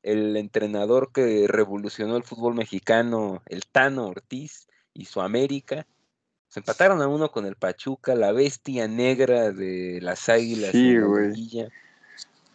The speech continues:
Speaker 1: El equipo que me amargó la infancia, el equipo en, digamos, eh, eh, hizo dupla con Ochoa para robarle a Cuauhtémoc Blanco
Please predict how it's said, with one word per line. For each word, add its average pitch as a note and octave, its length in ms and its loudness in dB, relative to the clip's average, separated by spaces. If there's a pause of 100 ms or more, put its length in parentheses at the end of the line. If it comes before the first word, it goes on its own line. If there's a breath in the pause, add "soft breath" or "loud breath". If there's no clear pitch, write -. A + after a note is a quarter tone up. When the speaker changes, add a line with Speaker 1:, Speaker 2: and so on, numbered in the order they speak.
Speaker 1:
El G#2+ 280 -2
equipo C3 420 -6
que A#2+ 100 -4
me G#2+ 140 0
amargó G#2 500 2
la B2 80 2
infancia, A#2+ 840 -2
el G2 680 -10
equipo B2 640 -10
en, F#2+ 400 -14
digamos, G#2 580 -6
eh, F#2 200 -16
eh, F#2 400 -12 (680)
hizo C#3 260 0
dupla D3 440 0
con A2 420 -8
Ochoa C3 540 -2
para G#2+ 260 0
robarle A#2+ 600 2
a - 100 6
Cuauhtémoc B2 580 2
Blanco A2+ 640 -6